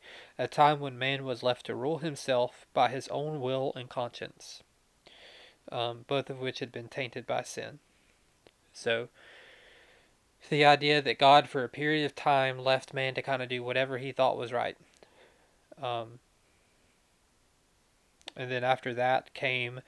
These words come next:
the dispensation of human government. Uh, when God, uh,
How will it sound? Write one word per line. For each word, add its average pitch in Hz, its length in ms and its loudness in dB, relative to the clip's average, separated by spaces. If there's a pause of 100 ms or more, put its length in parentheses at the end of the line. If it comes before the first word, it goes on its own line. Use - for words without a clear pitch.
(340)
the 120 100 -2
dispensation 131 760 -4
of 117 100 -10
human 160 400 -4
government. 165 640 -2 (480)
Uh, 123 240 -4
when 127 260 -10
God, 123 380 0 (720)
uh, 117 460 0